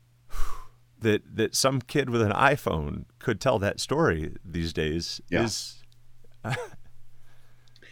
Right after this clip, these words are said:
Speaker 2: It, it, it, it, you're right. And, and I, I, I think the, the, the emotions that you're feeling right now are the things that, you know,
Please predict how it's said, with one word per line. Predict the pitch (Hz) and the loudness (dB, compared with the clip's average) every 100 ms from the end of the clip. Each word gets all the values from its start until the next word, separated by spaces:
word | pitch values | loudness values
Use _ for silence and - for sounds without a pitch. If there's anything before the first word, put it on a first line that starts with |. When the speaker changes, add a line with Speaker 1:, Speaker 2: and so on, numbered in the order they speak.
| - - | -14 -2
Speaker 2:
It, | 147 - - - - - | -2 -2 -12 -18 -16 -4
it, | 156 151 | 0 4
it, | 147 143 | 6 6
it, | 139 139 | 4 2
you're | 127 139 | 2 4
right. | 160 117 - | 4 2 0
And, | 117 107 | -2 -2
and | 110 101 101 107 | -2 -2 -4 -6
I, | 107 - - - - - - - - - - | -8 -8 -20 -20 -20 -20 -20 -20 -20 -18 -6
I, | 107 110 | -2 2
I | 110 | 2
think | - 135 123 - - - | 2 2 2 -2 -14 -6
the, | 107 107 101 - 90 | 0 0 0 -6 -6
the, | 98 98 98 | -2 0 -2
the | 98 | -2
emotions | 98 98 123 139 143 104 | 0 4 6 6 0 -4
that | 98 | -4
you're | 110 127 | -2 -2
feeling | 117 123 151 | 0 2 0
right | 156 156 151 | -2 -4 -4
now | 156 160 180 - _ _ _ - | -6 -6 -8 -10 _ _ _ -2
are | 113 110 107 104 101 - _ _ _ | 2 4 4 2 -2 -10 _ _ _
the | 98 101 | -8 -8
things | - 131 135 139 135 101 92 | -4 2 4 4 2 -2 0
that, | 113 107 107 104 - - - _ _ _ _ _ _ - | 4 6 6 4 2 -8 -20 _ _ _ _ _ _ -20
you | |
know, | 80 | -20